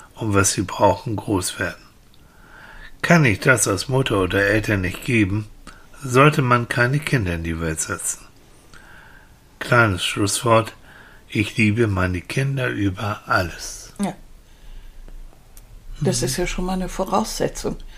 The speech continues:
Speaker 2: für ein gutes Verhältnis, dass man wirklich deine, seine Kinder und die einen auch richtig gerne mögen, dass man
Speaker 1: Mhm.
Speaker 2: sich liebt.
Speaker 1: Ja.
Speaker 2: Ja.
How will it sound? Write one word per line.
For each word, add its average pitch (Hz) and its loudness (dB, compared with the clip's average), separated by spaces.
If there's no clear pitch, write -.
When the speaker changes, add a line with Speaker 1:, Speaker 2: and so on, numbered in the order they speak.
Speaker 2:
für 190 0
ein 175 -4
gutes 175 -4
Verhältnis, - -4
dass - -6
man 170 -6
wirklich 175 -4
deine, 165 0
seine 170 2
Kinder 202 4
und 165 -8
die 180 0
einen 160 -6
auch 180 -2
richtig 196 2
gerne 208 4
mögen, - -4
dass - -8
man 120 0
Speaker 1:
Mhm. 117 -2
Speaker 2:
sich 113 -4
liebt. - 2
Speaker 1:
Ja. 151 -10
Speaker 2:
Ja. 156 -4